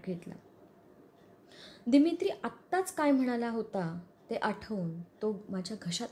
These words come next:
अडकला आणि मला जोराचा ठसका लागला. घाईघाईनं हातातला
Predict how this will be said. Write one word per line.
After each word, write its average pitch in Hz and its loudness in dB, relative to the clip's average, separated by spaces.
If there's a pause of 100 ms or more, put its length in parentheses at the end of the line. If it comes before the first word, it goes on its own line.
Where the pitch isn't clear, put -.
अडकला 170 -4 (580)
आणि 190 -6
मला 208 -4
जोराचा 247 4
ठसका 196 -6
लागला. - -12 (1120)
घाईघाईनं 269 6
हातातला 269 2